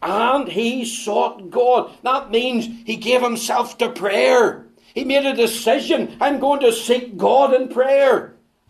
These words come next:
And that's what we need to do. Notice something else.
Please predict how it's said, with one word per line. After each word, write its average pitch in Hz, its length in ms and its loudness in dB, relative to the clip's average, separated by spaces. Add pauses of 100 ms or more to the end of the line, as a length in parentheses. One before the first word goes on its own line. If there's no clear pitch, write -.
(1300)
And 113 160 -14
that's 175 220 -8
what 113 100 -18
we 107 80 -16
need 113 200 -12
to - 320 -14
do. - 500 -18 (680)
Notice 160 320 -2
something 131 340 -8
else. 143 460 -6